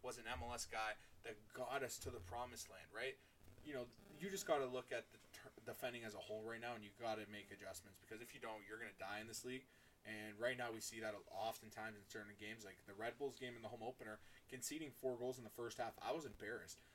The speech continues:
I was sitting out there in the cold. It felt like it was minus thirty. I could not feel my fingers, and I was out there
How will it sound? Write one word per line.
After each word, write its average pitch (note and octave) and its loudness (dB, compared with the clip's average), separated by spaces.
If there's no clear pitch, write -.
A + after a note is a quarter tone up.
I C#3 8
was D3+ 6
sitting B2+ 0
out A#2 -2
there B2 2
in A2+ -2
the G#2 -8
cold. C#3+ 0
It A2 -6
felt C3+ 4
like C3 0
it C3 -2
was A2 -4
minus G#2+ -2
thirty. A2 0
I G#2+ 4
could G#2+ -6
not A2 -4
feel A#2+ -4
my G#2 -6
fingers, A#2+ -2
and G#2 -8
I A2+ 2
was A#2+ -4
out A2+ -4
there G#2+ -2